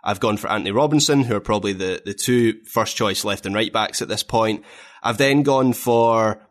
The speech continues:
um, I know there's a, an element of versatility to how Reggie Cannon can, can play, but he, he, you know, he can play on the right side. He's been playing on the,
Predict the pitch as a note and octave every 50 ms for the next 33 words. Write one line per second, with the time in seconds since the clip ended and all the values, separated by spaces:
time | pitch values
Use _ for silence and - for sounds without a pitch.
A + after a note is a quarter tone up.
0 | _ _ - - A2 A2 A2 A2 - A2+ A#2 B2 B2 A#2+ A#2 G#2+ - A#2+ A2+ G#2
1 | - - G#2+ A2+ A2+ A2 G#2+ A2+ G#2+ - A2 G2+ A2+ A2 G#2+ - G2 - D3 D#3
2 | D3+ C#3+ - D3+ C#3 B2+ - B2+ A2+ B2+ B2 A#2+ A#2+ A#2+ A2 - - - A2 A#2
3 | A#2 A#2 A2 A2+ G#2+ - A#2+ A2 G#2+ - - A2+ G#2+ G#2+ - A#2 A#2 A2+ A2+ A2
4 | F#2 G2+ C#2+ F2+ G#2+ G#2+ G#2 - - G#2 - _ A2 G2+ F#2+ G2 G#2 G2 - G#2+
5 | G2+ G2+ A2+ A2 G#2+ G2+ G2 G2 F#2+ G2+ G2 F#2+ F2+ - - G2+ G2+ F#2+ F#2 G2+
6 | F#2+ F#2 - F#2+ F#2+ - G#2+ G2+ G2 F#2+ F#2+ F#2+ G2 F#2